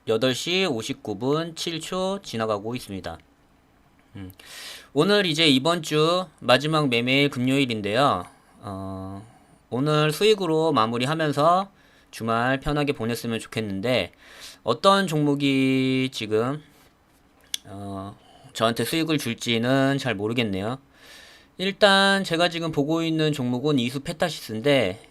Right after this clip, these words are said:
이수 페타시스 같은 경우에, 어, 중요한 자리를 삼만 사천 원으로 보고 있었어요. 어제도 그렇고,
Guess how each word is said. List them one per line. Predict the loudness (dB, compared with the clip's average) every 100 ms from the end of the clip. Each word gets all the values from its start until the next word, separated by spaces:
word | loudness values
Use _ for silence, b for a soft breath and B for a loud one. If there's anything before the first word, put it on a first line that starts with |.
| -12
이수 | -6 -2 2 4 6 4 2
페타시스 | 2 2 0 -6 -2 0 0 -2
같은 | -6 -4
경우에, | -2 -2 0 0 -2 -6 _ _ _ b b b b b b -14
어, | -10 -8 -8 -10 -10 -12 -16 -20 -16
중요한 | -4 6 8 8
자리를 | 6 4 4 2
삼만 | 2 0 2
사천 | 0 0 2
원으로 | 2 2 2 2 2 0
보고 | 0 0 2 2 4 2 2 -6 _ _ -6
있었어요. | -2 0 2 2 0
어제도 | 0 -2 -4 -6
그렇고, | -8 -8 -4 0 -2